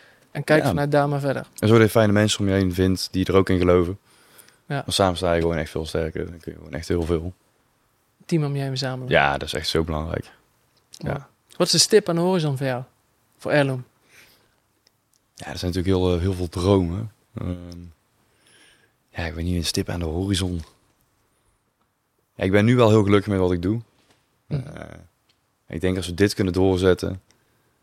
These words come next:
Speaker 2: eh, we kunnen gewoon met een fijne groep mensen aan Heirloom werken. Ik denk dat ik dan, eh, eigenlijk al heel gelukkig ben.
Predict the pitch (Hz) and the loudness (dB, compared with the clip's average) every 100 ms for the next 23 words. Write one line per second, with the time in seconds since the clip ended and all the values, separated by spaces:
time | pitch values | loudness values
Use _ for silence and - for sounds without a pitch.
0 | _ - 85 80 80 78 78 - 85 90 | _ -16 -16 -14 -20 -20 -20 -14 -4 -2
1 | 90 90 87 - 95 95 85 90 87 90 | 0 -2 -4 0 2 2 0 -2 0 0
2 | 90 - 90 _ _ _ _ _ _ - | 0 -4 -8 _ _ _ _ _ _ -4
3 | 92 85 95 98 98 92 92 98 98 90 | -2 0 0 0 2 0 -2 -6 -4 -4
4 | 87 82 87 90 90 90 87 _ _ _ | -4 -2 -2 0 -2 -4 -8 _ _ _
5 | _ _ _ _ _ - 110 104 98 107 | _ _ _ _ _ 2 4 6 8 6
6 | 95 98 107 104 117 127 | 6 2 0 0 0 -2